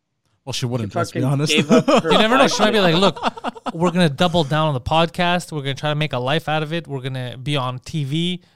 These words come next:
Speaker 3: The, you know, it's fucking The Hunchback of Notre Dame and The Escort."
Speaker 1: <laughs>
Speaker 3: And w-, we're gonna
Speaker 1: Esmeralda, bro?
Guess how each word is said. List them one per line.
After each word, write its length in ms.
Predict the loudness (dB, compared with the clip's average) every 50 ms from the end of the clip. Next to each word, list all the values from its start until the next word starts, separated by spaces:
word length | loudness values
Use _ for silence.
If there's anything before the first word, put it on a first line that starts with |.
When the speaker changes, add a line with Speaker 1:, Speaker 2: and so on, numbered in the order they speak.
| _ _ _
Speaker 3:
The, 100 | -12 -8
you 140 | -6 -6 -4
know, 220 | -4 -4 -6 -8 _ _ _ _ _ _ _
it's 100 | -14 -8
fucking 600 | -6 -6 -4 -4 -4 -4 -6 -8 -10 -14 -14 -12 -8
The 80 | -8
Hunchback 460 | -6 -4 -4 -4 -2 -2 -2 -2 -2 -2
of 60 | -6
Notre 240 | -6 -6 -8 -6 -6
Dame 220 | -4 -4 -4 -4
and 120 | -6 -6 -4
The 80 | -4
Escort." 320 | -4 -4 -6 -6 -4 -2 0
Speaker 1:
<laughs> 100 | 0 0 0 0 -2 -2 -2 -2 -4 -4 -4 -6 -8 -10 -10 -12 -12 _ -6
Speaker 3:
And 380 | -4 -2 -2 -2 -2 -4 -6 -10
w-, 240 | -12 -16 -18 -18 -16 -14 -12 -10
we're 140 | -8 -6 -2
gonna 100 | 2 2
Speaker 1:
Esmeralda, 580 | 2 4 4 6 6 8 8 6 6 6 6 6
bro? 140 | 6 6 4